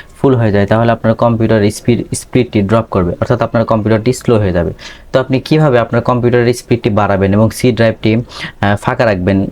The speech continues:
সেই, উম, কম্পিউটারটি সি ড্রাইভ ফাঁকা রাখার জন্য আজকে আমি আপনাদের সহজ পাঁচটি উপায় বলবো, যে পাঁচটি উপায়ে আপনি আপনার কম্পিউটার স্পিডটিও বাড়াতে পারবেন এবং সি ড্রাইভ বা সিস্টেম ড্রাইভটিও ফাঁকা করতে পারেন। তো চলুন শুরু করা যাক।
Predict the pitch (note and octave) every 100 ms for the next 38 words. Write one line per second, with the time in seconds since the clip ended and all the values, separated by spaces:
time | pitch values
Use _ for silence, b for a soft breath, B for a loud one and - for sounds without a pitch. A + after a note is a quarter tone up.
0 | - B - - C#3 C3 A#2 - - -
1 | A2+ A2 A2+ C3 B2+ C3 B2+ C3+ - C3
2 | A#2 A#2 - B2+ B2 A2+ A2+ G#2 G2+ G2
3 | F2 A#2+ B2 A#2+ A#2+ G#2+ G#2+ - A#2+ B2+
4 | - A#2+ A2+ - A2 G#2+ G2 F#2+ G2 A#2
5 | A#2 A#2 - C3 A#2 A2 G2+ A2+ B B
6 | A#2+ A2+ - - A#2 A#2+ A2+ G#2+ A#2 A#2+
7 | - B2 - C3 A2+ A2 A#2+ A#2 A#2+ G#2+
8 | A2 A#2 - - A2+ A#2 G#2+ A2 - A2
9 | - A#2+ G#2+ G#2+ - B2+ - A#2 A2 F#2
10 | F#2 F2+ E2+ - B B B - A#2+ B2
11 | C3 - C3 G#2 F2 E2+